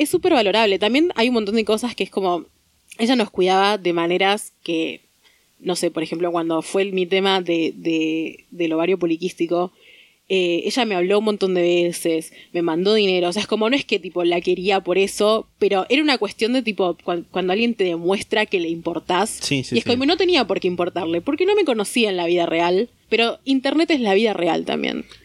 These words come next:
Speaker 2: Es que sí, es que las, <laughs> las líneas de la realidad, qué es lo real, qué es, tipo, porque n-, nadie creo que nos puede decir que, que el afecto que nosotros sentimos por Numeritos y el que ella sentía por nosotros era menos real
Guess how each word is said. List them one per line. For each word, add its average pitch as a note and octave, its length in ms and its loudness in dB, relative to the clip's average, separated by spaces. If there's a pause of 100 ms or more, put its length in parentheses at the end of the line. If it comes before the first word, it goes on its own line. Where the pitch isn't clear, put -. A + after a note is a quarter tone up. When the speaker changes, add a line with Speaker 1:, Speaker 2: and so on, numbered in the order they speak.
Speaker 2:
Es - 140 -6
que A#2+ 140 -2
sí, G#2 260 -4 (460)
es G2+ 140 -10
que F2+ 600 -4 (300)
las, G2+ 640 -4
<laughs> - 40 -12
las - 420 -6
líneas B2+ 400 0
de F#2+ 100 -4
la F2+ 140 -4
realidad, F2+ 500 -2
qué A2+ 100 -4
es G2+ 120 -6
lo G2 80 -2
real, F#2 340 -2
qué F2+ 220 -6
es, - 180 -12 (800)
tipo, F2 400 -4
porque F2+ 220 -6
n-, G2 220 -4
nadie F#2+ 760 -2 (480)
creo F#2+ 200 -4
que F#2 80 -2
nos F2+ 140 -6
puede G2+ 300 -2
decir F#2+ 420 -4
que, E2+ 420 -4 (460)
que E2 500 -4 (160)
el F#2+ 180 -4
afecto F2 500 -8
que F2+ 100 -6
nosotros F2 640 -6
sentimos F#2 500 -6
por F2+ 120 -10
Numeritos G#2 440 -4
y - 40 -4
el F2 80 -6
que G#2 100 -4
ella G2+ 160 -2
sentía G2 260 -4
por G2 100 -2
nosotros G#2+ 400 -4
era G2+ 160 -4
menos G#2 400 -4
real F#2+ 500 -4